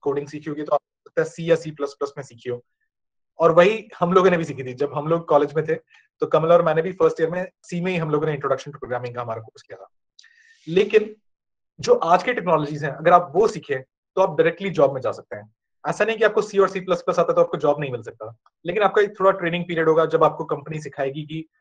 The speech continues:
जो technologies पे वो लोग काम कर रहे हैं, वो आप कैसे यूज़ कर सकते हैं। तो अगर इन technologies की बात करें कि जो आजकल यूज़ होती है, तो front एंड development जो है, यानी कि एचटीएमएल,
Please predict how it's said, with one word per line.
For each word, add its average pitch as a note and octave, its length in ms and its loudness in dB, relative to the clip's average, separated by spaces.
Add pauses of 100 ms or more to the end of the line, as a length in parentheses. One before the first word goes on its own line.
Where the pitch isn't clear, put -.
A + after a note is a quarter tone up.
(440)
जो E3 140 -2
technologies D3+ 460 -4
पे F3 80 -4
वो D#3 160 0
लोग F3 160 2
काम E3 140 6
कर E3 100 2
रहे E3+ 80 2
हैं, E3 80 2
वो D#3 60 4
आप D3+ 100 -4
कैसे C#3 200 -4
यूज़ A#2 180 -14
कर G#2+ 100 -10
सकते - 260 -20
हैं। A2 140 -20 (1040)
तो D#3 60 8
अगर F3+ 200 2 (720)
इन G3+ 200 -2
technologies E3+ 400 2
की F#3+ 80 -2
बात D#3 200 4
करें F3 180 0
कि E3+ 80 -10
जो D#3+ 140 -2
आजकल E3 400 -2
यूज़ D#3+ 140 -6
होती C#3 180 -6
है, F3+ 100 -8 (600)
तो G#3 360 8
front F3+ 240 4
एंड G#3+ 140 2
development D#3+ 440 2
जो D3+ 100 2
है, C#3 200 -4 (420)
यानी D#3 200 0
कि E3+ 180 -12
एचटीएमएल, E3 600 0